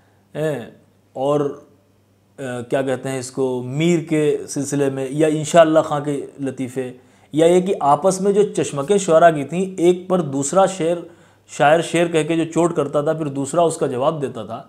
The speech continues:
ये सब मोहम्मद हुसैन आज़ाद ने बयान किया है। आज हमारे उर्दू अदब में इंशाअल्लाह खां इंशा के सिलसिले में या गालिब के सिलसिले में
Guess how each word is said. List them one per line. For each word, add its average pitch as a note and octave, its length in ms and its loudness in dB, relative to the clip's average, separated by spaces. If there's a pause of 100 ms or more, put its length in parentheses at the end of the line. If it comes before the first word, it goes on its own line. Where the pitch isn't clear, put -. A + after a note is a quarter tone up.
(600)
ये F#3 260 0
सब A3+ 280 2
मोहम्मद F3 320 0
हुसैन F#3 340 -2
आज़ाद D3 540 2
ने D#3+ 120 -4
बयान A#2 320 -4
किया F#2 220 -14
है। - 120 -20 (480)
आज D3+ 380 2
हमारे C#3 500 0
उर्दू C#3+ 320 -2 (100)
अदब E3+ 260 4
में A2+ 260 -8 (600)
इंशाअल्लाह F3 540 6
खां F3 220 0
इंशा D3+ 320 2
के F3 100 0
सिलसिले C#3 400 -4
में B2+ 280 -10
या C#3+ 220 0
गालिब D3+ 440 2
के G3 80 4
सिलसिले C3+ 400 -2
में A#2 260 -12